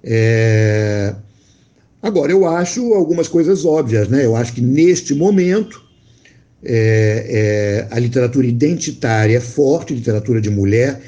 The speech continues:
literatura da negritude, literatura da... de todas as diversidades possíveis, indígenas.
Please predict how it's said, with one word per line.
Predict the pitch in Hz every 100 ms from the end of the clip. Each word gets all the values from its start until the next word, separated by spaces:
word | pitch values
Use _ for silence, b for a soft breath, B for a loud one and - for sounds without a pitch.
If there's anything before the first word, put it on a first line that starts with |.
| B 107
literatura | 101 104 104 117 113
da | 104
negritude, | 107 104 98 - 135 170 147 151 139 B B -
literatura | 107 104 113 107 110 117 120 117 113 110 101 95 98 B B B
da... | - 95 113
de | 110 110 -
todas | - 180 151
as | 135
diversidades | 117 127 117 104 110 107 -
possíveis, | 110 - - 175 175 147 123
indígenas. | 113 117 104 131 180 175 165 160 165 -